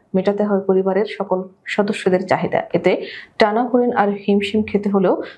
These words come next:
ধৈর্যের সঙ্গে দায়িত্ব পালন করে যান তারা। আদিত্যমারির পশ্চিমপাড়া জামে মসজিদের মুয়াজ্জিন, মুয়াজ্জিন জসিমউদ্দিন আক্ষেপের সূত্রে জানালেন, কয়েক বছর ধরে এই মসজিদে দায়িত্ব পালন করছি, প্রতি মাসে যে সামান্য ভাতা পাই তা দিয়ে এক সপ্তাহের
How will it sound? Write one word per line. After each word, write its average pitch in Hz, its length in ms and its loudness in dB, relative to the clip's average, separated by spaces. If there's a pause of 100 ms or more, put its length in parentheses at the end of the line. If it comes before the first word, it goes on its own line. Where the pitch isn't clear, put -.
(140)
ধৈর্যের 202 500 4
সঙ্গে 240 380 0
দায়িত্ব 196 380 -2
পালন 185 260 -2
করে 127 180 -2
যান - 260 -2
তারা। - 240 -2 (460)
আদিত্যমারির 277 720 2
পশ্চিমপাড়া 247 540 0
জামে 208 260 0
মসজিদের 202 540 2
মুয়াজ্জিন, 185 560 -2 (380)
মুয়াজ্জিন 208 640 2
জসিমউদ্দিন 240 640 2
আক্ষেপের 202 600 0
সূত্রে 185 300 -2
জানালেন, 180 420 0
কয়েক 233 400 0
বছর 240 200 -4
ধরে 226 240 -2
এই 196 220 2
মসজিদে 196 520 2 (260)
দায়িত্ব 185 340 0
পালন 185 260 -2
করছি, 175 460 -6
প্রতি 185 200 2
মাসে 185 300 -4
যে 196 100 2
সামান্য 185 560 0
ভাতা 185 260 -2
পাই 240 260 0 (320)
তা 196 140 4
দিয়ে 185 200 2 (100)
এক 202 220 2
সপ্তাহের 226 680 0